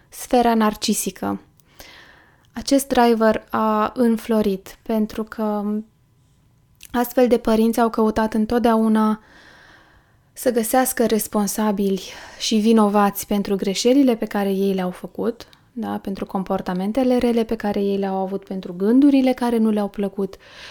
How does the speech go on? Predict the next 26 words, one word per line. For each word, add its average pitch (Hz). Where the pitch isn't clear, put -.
și -
adesea 240
este 226
mai 208
ușor 202
să -
pui 233
această 208
vină 196
în 220
cârca -
unui 180
copil. -
"Uite, 247
măi, 214
copile, 254
ce 262
m-ai 240
făcut 254
să -
fac." -
Da? 226
Și -
astfel 311
copilul 277
învață 214